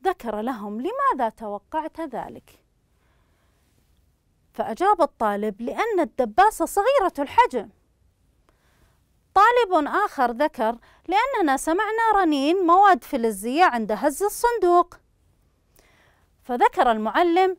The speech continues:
"إذن أنتم تتوقعون أن بداخل الصندوق دباسة." فأجابوا:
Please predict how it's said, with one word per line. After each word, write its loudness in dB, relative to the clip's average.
"إذن 0
أنتم -2
تتوقعون 2
أن 0
بداخل 2
الصندوق 2
دباسة." -6
فأجابوا: 0